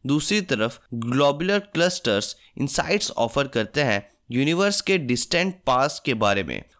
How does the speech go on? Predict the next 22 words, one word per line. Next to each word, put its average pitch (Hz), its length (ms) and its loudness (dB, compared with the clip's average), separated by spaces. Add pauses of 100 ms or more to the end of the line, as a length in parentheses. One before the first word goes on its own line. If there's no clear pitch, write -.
(120)
और 120 160 2
रिवील 120 400 2
करते 123 360 -2
हैं 107 300 0 (220)
इन्फॉर्मेशन, 165 800 0 (280)
कंडीशंस 156 760 0
और 135 260 0
एलिमेंट्स 143 560 0
के 170 140 0
बारे 104 320 2
में 101 220 -2 (320)
जो 151 120 0
प्रेजेंट 151 580 0
थे 104 160 -2 (180)
यूनिवर्स 160 520 0
के - 140 -2
अर्ली 113 420 0
स्टेजेस 117 520 0
पर। - 360 -4 (460)
ग्लोबुलर 151 460 2
क्लस्टर्स 196 680 0
में 104 220 0